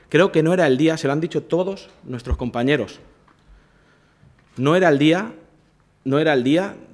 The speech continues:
de, de, de ver este espectáculo en el Pleno de reproches hacia usted por parte de todos. Si es usted lo que buscaba,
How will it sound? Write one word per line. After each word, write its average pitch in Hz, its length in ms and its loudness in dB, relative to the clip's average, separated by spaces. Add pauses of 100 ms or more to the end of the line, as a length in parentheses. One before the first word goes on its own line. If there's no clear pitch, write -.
(160)
de, 117 300 -2
de, 113 480 -2
de 113 220 -4
ver 135 360 -2
este 123 260 -6
espectáculo 135 840 -4
en 117 120 -8
el 110 120 -6
Pleno 143 460 -2
de 127 180 -4
reproches 131 680 -4 (480)
hacia 120 320 -8
usted 160 340 -2
por 113 160 -10
parte 139 280 -6
de 120 60 -2
todos. 151 300 -2
Si 143 120 -2
es 170 120 -2
usted 170 260 -2
lo 139 120 2
que 120 80 0
buscaba, 120 560 -6